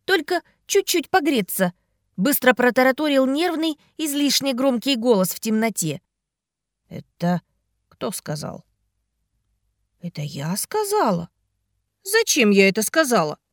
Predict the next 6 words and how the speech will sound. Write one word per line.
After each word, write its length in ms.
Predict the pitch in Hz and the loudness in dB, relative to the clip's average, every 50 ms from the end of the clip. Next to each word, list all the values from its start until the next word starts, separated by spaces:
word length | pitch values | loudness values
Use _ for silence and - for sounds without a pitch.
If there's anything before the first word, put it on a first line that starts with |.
| _ _ _ _ _ _ _ _ _ _ | _ _ _ _ _ _ _ _ _ _
Почему 400 | - 175 - - 180 190 226 269 | -8 -4 0 4 6 6 6 6
мне 220 | 277 262 240 247 226 | 4 4 2 2 4
вообще 480 | 226 240 233 - - - - 349 359 | 4 4 4 4 2 0 0 0 0
пришло 400 | - 226 220 196 - 240 262 247 | -2 -2 -2 -2 0 2 2 4
в 100 | 196 175 | 4 2
голову 540 | 160 190 277 403 494 494 381 269 185 180 - | 0 2 4 4 6 6 4 4 2 -2 -4